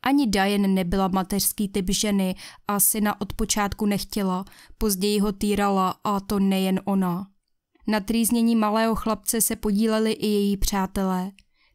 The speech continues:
Týrali ho pomocí horké vody, kterou ho polévali, či ho mlátili kabelem do takové míry, až nakonec ztratil sluch v jednom uchu. Michael dospěl v pohledného muže,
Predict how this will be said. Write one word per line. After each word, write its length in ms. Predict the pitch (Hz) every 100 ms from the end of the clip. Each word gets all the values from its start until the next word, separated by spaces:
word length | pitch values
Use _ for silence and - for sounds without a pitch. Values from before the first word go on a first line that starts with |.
| -
Týrali 400 | 220 214 214 214
ho 100 | 226
pomocí 500 | 214 214 214 - 220
horké 400 | 214 202 220 208
vody, 340 | 196 196 196
kterou 340 | 196 - 202 196
ho 100 | 208
polévali, 720 | 196 202 208 202 196 190 196 - - -
či 160 | - 262
ho 100 | 262
mlátili 520 | 220 214 - 247 214
kabelem 520 | - 196 214 220 214
do 120 | 208
takové 500 | 208 247 - 208 208
míry, 420 | 202 196 190 185 190 - -
až 300 | - 226 -
nakonec 420 | 233 214 247 233 -
ztratil 480 | - 226 214 220
sluch 320 | 208 - 208 190
v 80 |
jednom 340 | 208 196 196 196
uchu. 440 | 202 - - 190 185 - _ _ _ - 247
Michael 260 | 247 294
dospěl 400 | 254 254 - 254
v 60 | -
pohledného 680 | 226 196 226 196 208 196 196
muže, 460 | 196 190 202 190